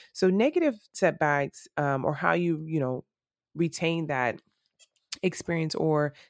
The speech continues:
take that experience on as a negative setback, um, you're triggered,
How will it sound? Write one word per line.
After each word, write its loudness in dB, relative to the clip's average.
take 2
that 0
experience 0
on 0
as -2
a -2
negative -4
setback, -4
um, 0
you're 2
triggered, 0